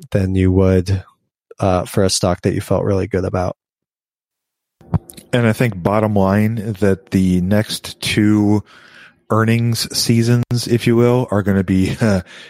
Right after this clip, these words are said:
Speaker 2: very enlightening. Uh,
Speaker 1: Oh, man.
Speaker 2: right now, you know, right now, everything is just speculation. We, we don't really know.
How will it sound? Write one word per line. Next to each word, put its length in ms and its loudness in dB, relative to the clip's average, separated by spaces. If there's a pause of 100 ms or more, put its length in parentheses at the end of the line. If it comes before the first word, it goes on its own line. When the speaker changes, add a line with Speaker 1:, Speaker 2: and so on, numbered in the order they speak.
(140)
Speaker 2:
very 560 0
enlightening. 640 -6
Uh, 640 -8
Speaker 1:
Oh, 160 0
man. 160 -6
Speaker 2:
right 180 0
now, 220 0 (260)
you 200 4
know, 80 4
right 260 0
now, 320 2
everything 340 0
is 160 2
just 200 -2
speculation. 720 -2
We, 360 -6
we 80 0
don't 280 0
really 280 -2
know. 320 -2